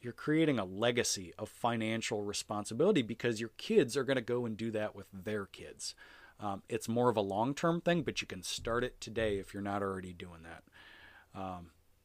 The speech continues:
I don't know. It just made my wife and I really happy. Um, you know, so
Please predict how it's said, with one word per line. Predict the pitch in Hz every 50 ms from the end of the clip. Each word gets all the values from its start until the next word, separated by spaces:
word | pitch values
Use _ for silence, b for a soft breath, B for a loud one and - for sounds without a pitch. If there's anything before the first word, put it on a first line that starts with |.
| _ _ _ - 104
I | 95 92
don't | 87 87 87
know. | 82 76 76 - -
It | -
just | - 113 107 - 120
made | 117 113 110
my | 104 104 101
wife | 101 104 101 95 90 - - 107
and | 107 104
I | 101 98
really | 95 95 98 98 92 90
happy. | 82 - 92 82 - - - 76 78 - _ _ _ _ _ _ _ _ _ _ _ _ _ _ _ _ _ _ - - - - -
Um, | 120 110 101 101 95 87 90 - _ _ - _ _ -
you | 117
know, | 107 101 - - -
so | - - - 123 117 110 107 104 B